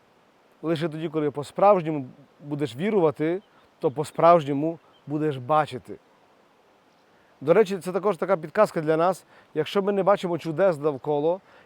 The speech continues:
якщо ми не бачимо якоїсь величі, чогось великого, чогось справді глибокого, значить, проблема є з нашою вірою. Бо віра — це ніби такі лінзи спеціальні на очі,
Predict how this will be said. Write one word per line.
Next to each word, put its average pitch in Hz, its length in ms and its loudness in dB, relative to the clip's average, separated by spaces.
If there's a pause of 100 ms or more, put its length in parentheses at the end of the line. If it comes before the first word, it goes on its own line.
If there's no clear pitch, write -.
якщо 143 220 -6
ми 185 80 -2
не 185 60 -2
бачимо 170 400 0
якоїсь 160 340 -2
величі, 139 400 -2
чогось 170 260 -6
великого, 151 400 -4
чогось 165 260 -6
справді 170 360 0
глибокого, 156 640 0 (420)
значить, 151 640 -4 (340)
проблема 165 420 0
є 143 100 0
з 120 40 -8
нашою 147 260 -4
вірою. 135 340 -2
Бо 143 100 -4
віра — 262 220 2
це 190 140 -2
ніби 185 220 0
такі 170 220 -2
лінзи 170 320 -2
спеціальні 139 460 2
на 139 120 0
очі, 185 380 -2